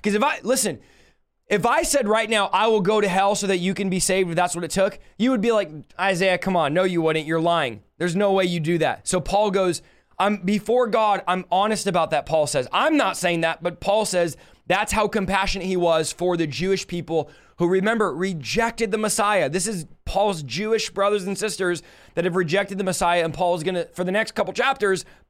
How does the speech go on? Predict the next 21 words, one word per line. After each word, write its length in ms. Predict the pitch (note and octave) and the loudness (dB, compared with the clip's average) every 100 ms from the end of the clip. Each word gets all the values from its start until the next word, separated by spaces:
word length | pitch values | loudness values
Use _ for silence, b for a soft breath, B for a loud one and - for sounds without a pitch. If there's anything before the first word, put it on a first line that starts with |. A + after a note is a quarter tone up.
| _ | _
plead 480 | - F#3+ A#3+ C#4 C4+ | -8 -2 2 2 2
with 180 | B3+ F#3 | -2 0
them, 340 | F#3+ F3 F3+ - b b | 0 0 -2 -8 b b
going, 240 | F#3+ G3+ | -2 0
"Guys, 400 | G#3+ A3 F#3+ D#3 | 2 2 0 -2
how 540 | - - A3+ A#3+ A#3 F3+ | -8 -4 0 2 2 0
has 320 | D3+ G3 - | 0 -4 -2
Israel 380 | G3+ G#3 G#3+ G3 | -4 -2 0 -2
rejected 760 | F#3+ F3 C3+ F3+ G3+ G#3+ G#3 E3 | -4 -8 -2 0 0 0 -4 0
God 380 | F#3 E3+ D#3 - B B | 2 2 0 -4 B B
and 140 | D#3 E3+ | -2 2
God's 220 | F#3 D#3+ | 2 2
very 240 | F3+ F#3 | 2 2
own 120 | F3 | 2
people?" 300 | D#3+ G3 F3 | 0 -4 0
And 80 | E3 | 0
now 160 | F3 F#3+ | 2 2
God's 280 | F#3+ F3+ - | 2 0 0
taking 340 | F#3+ E3+ F3 | -2 -2 -4
these 300 | D#3+ D#3+ - b b - | -2 -4 -8 b b -4
Gentiles 800 | C3 G3 B3 G3 E3 D#3 D3+ | 0 2 2 0 0 2 0